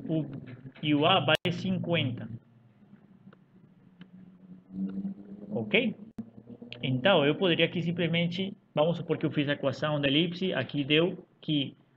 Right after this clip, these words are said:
A vale quarenta e que B é cinquenta, beleza? Eu depois daqui vou lá para a equação da elipse, da, das assíntota, desculpa. Bom, vamos lá.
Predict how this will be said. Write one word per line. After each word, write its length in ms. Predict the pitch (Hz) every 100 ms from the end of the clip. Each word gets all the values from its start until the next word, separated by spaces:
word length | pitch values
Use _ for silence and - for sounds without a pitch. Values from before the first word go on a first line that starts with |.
| -
A 140 | 139
vale 240 | 135 143 160
quarenta 640 | 185 160 160 165 160 202 -
e 120 | 135
que 320 | - 120 117
B 260 | 120 127 135
é 20 |
cinquenta, 560 | 131 151 143 180 123 110
beleza? 340 | 139 147 110 - - - -
Eu 160 | 151 165
depois 400 | 175 170 160 170
daqui 380 | 160 - 185 160
vou 180 | 160
lá 160 | 151 160
para 220 | 160 165
a 40 | 147
equação 360 | 147 131 143
da 80 | 156
elipse, 480 | 143 147 - 240 262 - _ -
da, 200 | 135 135
das 440 | 127 123 - -
assíntota, 540 | 165 - 190 170 135
desculpa. 580 | 120 113 - 170 - 117 - _ - _ _ _ _ -
Bom, 100 | 123
vamos 220 | 131 156
lá. 120 | 117